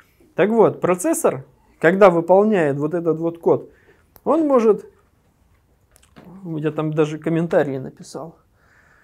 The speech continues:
Вот, как возможный пример, э, выполнения, он может посчитать, что, о, вот, э, сейчас начать считать данные, это очень медленно, поэтому возьму я это, буду выполнять где-то на другом конвейере,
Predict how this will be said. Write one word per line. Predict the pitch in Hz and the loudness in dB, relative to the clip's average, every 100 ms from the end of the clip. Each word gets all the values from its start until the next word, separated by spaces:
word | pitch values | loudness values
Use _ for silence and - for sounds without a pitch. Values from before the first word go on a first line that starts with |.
| _ _ _ _ _ - | _ _ _ _ _ -4
Вот, | 170 156 135 | 2 2 2
как | - 226 | 2 2
возможный | 220 214 247 233 220 | 4 2 2 2 0
пример, | 214 233 285 320 262 - _ _ _ _ _ _ _ - | 0 -2 0 -2 -4 -12 _ _ _ _ _ _ _ -12
э, | 170 151 147 | -4 0 0
выполнения, | 160 165 196 196 190 156 135 123 135 _ _ | 0 2 4 4 4 0 -2 -8 -12 _ _
он | - 262 233 | 0 2 4
может | 220 202 190 - | 2 4 0 2
посчитать, | 185 - 208 196 160 | 0 0 0 0 0
что, | - 156 139 _ _ _ _ _ | -4 -8 -8 _ _ _ _ _
о, | 175 226 233 190 156 | 0 4 6 8 6
вот, | 165 190 190 | 4 0 2
э, | 180 185 180 165 135 _ _ _ _ _ _ _ _ _ _ - 160 | 2 4 2 -2 -10 _ _ _ _ _ _ _ _ _ _ -16 -14
сейчас | - 170 233 220 214 | -8 -6 -2 -2 -4
начать | 185 214 185 - | -2 -2 -2 -4
считать | 196 190 196 165 | -6 -2 -4 2
данные, | 190 220 185 147 | 2 4 0 0
это | 170 170 170 156 147 - - - - 175 | 0 2 0 0 -6 -18 -20 -20 -18 -6
очень | 175 170 165 | -6 -4 -2
медленно, | 180 170 143 127 135 | -2 -2 -4 -6 -4
поэтому | 170 185 185 185 | -2 -2 -2 -2
возьму | 185 185 220 262 | 0 0 0 2
я | 196 | 2
это, | 170 170 | 2 -2
буду | 170 185 | -2 -2
выполнять | 175 165 175 190 165 | -2 2 4 4 0
где-то | 156 170 165 | -4 -6 -6
на | 160 | -6
другом | 160 175 247 277 | -6 -4 -2 -2
конвейере, | 202 170 175 165 147 127 120 | -2 -2 0 2 2 -2 -6